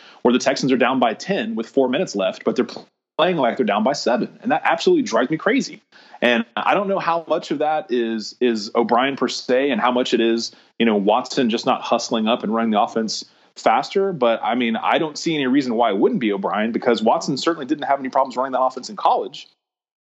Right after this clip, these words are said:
So when I, when I watch them, you know, down by ten with four minutes left and they're still getting the snap off with four seconds left on the clock, it just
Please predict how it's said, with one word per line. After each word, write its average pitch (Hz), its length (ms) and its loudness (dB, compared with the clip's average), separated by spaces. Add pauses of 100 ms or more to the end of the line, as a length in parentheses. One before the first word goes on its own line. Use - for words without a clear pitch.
(220)
So 120 520 0 (500)
when 131 140 4
I, 165 160 2
when 131 160 -2
I 151 140 2
watch 160 320 0
them, 120 420 -4
you 135 100 -4
know, 117 100 0
down 120 240 2
by 127 120 2
ten 117 480 -2 (240)
with 120 120 0
four 143 240 4
minutes 170 260 -2
left 104 340 0
and 120 100 0
they're 127 80 2
still 156 280 2
getting 131 200 2
the 117 140 -2
snap - 360 -2
off 107 280 0
with 107 100 -4
four 135 220 -2
seconds 120 300 -2
left 127 220 0
on 113 60 2
the 101 100 0
clock, 165 420 0
it - 60 -2
just 113 220 -8